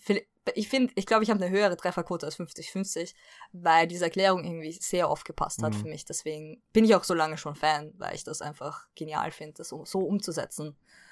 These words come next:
Speaker 1: ähm, was Nonverbales, Internes quasi expressionistisch auf die Leinwand zu bringen.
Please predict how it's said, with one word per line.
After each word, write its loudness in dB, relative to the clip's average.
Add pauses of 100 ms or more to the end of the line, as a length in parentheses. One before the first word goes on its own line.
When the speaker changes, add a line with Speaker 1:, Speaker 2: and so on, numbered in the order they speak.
(280)
Speaker 1:
ähm, -2
was -4
Nonverbales, 0
Internes -6
quasi -10 (120)
expressionistisch -6
auf -16
die -8
Leinwand -8
zu -12
bringen. -14